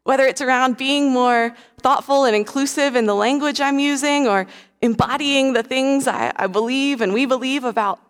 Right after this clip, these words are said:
valuing God's creation, but at the same time using disposables and styrofoam. There's all kinds of ways that,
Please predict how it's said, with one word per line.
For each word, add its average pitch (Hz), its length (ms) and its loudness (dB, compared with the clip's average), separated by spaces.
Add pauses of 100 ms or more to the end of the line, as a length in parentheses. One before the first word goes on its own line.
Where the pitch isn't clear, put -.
valuing 254 540 0
God's 233 320 0
creation, 254 640 -2
but 214 220 -2 (260)
at - 100 -12
the 202 80 -2
same 220 280 0
time 247 320 0
using 233 340 0
disposables 226 840 -2
and 226 120 -2
styrofoam. 247 840 -6 (280)
There's 240 160 0
all 302 160 2
kinds 277 360 0
of 220 120 -2
ways 202 380 -2
that, - 220 -4